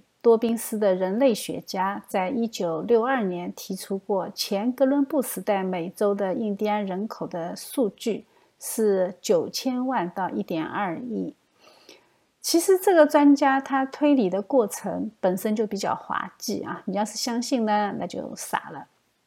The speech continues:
事实上，根据分析统计啊，北美印第安人最强大的几个部落，它的人数也就是两到三万人。原始部落的生产力，它根本就不可能供养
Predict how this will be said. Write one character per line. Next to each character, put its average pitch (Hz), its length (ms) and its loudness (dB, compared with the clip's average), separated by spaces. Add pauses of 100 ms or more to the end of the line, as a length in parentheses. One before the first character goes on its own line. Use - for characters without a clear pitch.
(1200)
事 - 240 2
实 311 120 0
上， 254 420 4
根 269 180 6
据 247 240 2
分 277 280 4
析 262 160 0
统 226 340 -4
计 220 220 0
啊， - 260 -6 (300)
北 240 180 8
美 269 240 6
印 277 260 4
第 226 140 0
安 226 160 0
人 202 180 -2
最 262 220 2
强 214 400 -4
大 294 240 4
的 202 80 -2
几 - 220 -8
个 202 120 -4
部 208 300 -2
落， 196 380 4
它 226 160 -4
的 214 120 0
人 202 280 -2
数 208 260 -2
也 202 140 -2
就 240 120 0
是 233 120 0
两 185 240 -2
到 202 120 -2
三 220 320 -2
万 214 220 2
人。 - 160 -8 (840)
原 285 240 8
始 247 180 2
部 254 240 4
落 233 160 8
的 208 160 2
生 269 260 4
产 202 360 0
力， 220 340 2
它 254 100 -6
根 320 280 4
本 208 160 2
就 226 100 -2
不 - 220 -10
可 - 240 2
能 180 340 -2
供 240 260 2
养 202 240 -4